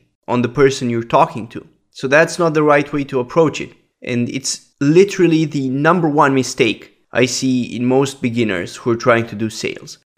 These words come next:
They think that they should somehow lick up, well, I don't have a better word, but they should somehow lick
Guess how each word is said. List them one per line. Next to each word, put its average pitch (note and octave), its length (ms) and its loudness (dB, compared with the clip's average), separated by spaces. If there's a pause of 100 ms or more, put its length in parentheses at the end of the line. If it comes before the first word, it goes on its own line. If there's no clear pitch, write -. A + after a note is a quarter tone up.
They F3 380 4
think E3+ 420 0
that C3+ 220 2
they C#3+ 160 2
should C#3 320 -4
somehow C3+ 800 2 (400)
lick E3+ 400 2
up, D3 340 4 (180)
well, A#2+ 140 4
I B2+ 80 6
don't D3+ 220 4
have C#3 100 2
a B2 180 -4
better B2+ 160 4
word, B2 320 4
but A#2 140 2
they C3 140 2
should D3 260 -4
somehow D#3 320 0
lick E3 420 2